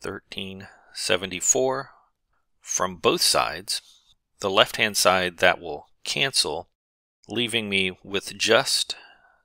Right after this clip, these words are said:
the zero point zero seven X.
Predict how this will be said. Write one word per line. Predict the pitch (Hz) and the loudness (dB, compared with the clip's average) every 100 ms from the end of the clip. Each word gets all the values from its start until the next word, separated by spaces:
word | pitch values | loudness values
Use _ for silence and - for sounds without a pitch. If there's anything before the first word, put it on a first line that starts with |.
| _ 98 | _ -14
the | 95 87 | -10 -6
zero | 90 113 107 104 | -2 0 2 0
point | - - 95 80 - - | 0 -6 -6 -6 -8 -10
zero | - 98 95 90 82 - | -8 -6 -4 -4 -4 -4
seven | - 101 87 85 78 - _ _ _ _ _ _ _ - | 0 0 0 -2 -12 -18 _ _ _ _ _ _ _ -6
X. | 95 82 - - - | -4 -4 -6 -8 -8